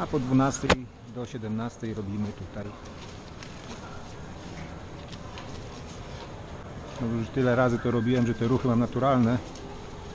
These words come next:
To nie jest jakieś tam zapieprzanie, po prostu dłonie i nożyk chodzi sobie sam. Jak Japończyk w swojej restauracji kroi sushi.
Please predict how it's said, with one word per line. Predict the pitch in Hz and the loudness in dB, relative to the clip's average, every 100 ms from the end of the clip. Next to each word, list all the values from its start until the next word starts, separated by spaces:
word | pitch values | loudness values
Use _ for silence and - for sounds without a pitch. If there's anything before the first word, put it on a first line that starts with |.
| - - | -8 0
To | 120 | 4
nie | |
jest | 117 | 4
jakieś | 113 113 | 2 0
tam | - 113 98 - - - 104 | 4 4 2 -4 -12 -6 -2
zapieprzanie, | 107 117 98 - 127 120 | 0 0 0 4 4 4
po | 110 | 2
prostu | 110 107 - 110 107 - - - - - - - - - - - - - 127 110 | 0 -2 0 0 0 -4 -8 -10 -10 -10 -10 -10 -10 -10 -10 -10 -10 -6 -2 4
dłonie | 127 127 120 113 - - - | 8 10 10 6 0 -8 -2
i | 117 | 4
nożyk | 117 110 110 | 4 4 2
chodzi | - 110 110 | 2 2 4
sobie | 107 107 | 2 0
sam. | - 110 101 - - - - - 131 - - - - - - - - - - - - - - - - - - - - - - - - 123 | 4 2 2 -2 -2 -2 -4 -6 -4 -4 -6 -8 -8 -10 -10 -10 -10 -10 -8 -8 -8 -8 -8 -10 -10 -10 -10 -8 -10 -10 -10 -8 -4 4
Jak | - - - - - - | 6 6 4 0 8 10
Japończyk | - 147 139 - 127 - | 10 8 8 6 0 -2
w | - | 0
swojej | 127 120 | 4 6
restauracji | 113 120 113 120 - 117 101 - - - - - - - - - - - - | 6 6 6 4 2 0 0 -4 -8 -6 -6 -8 -6 -6 -6 -6 -6 -6 -4
kroi | 123 117 113 | 2 4 4
sushi. | - 104 - 113 | 2 -2 0 -2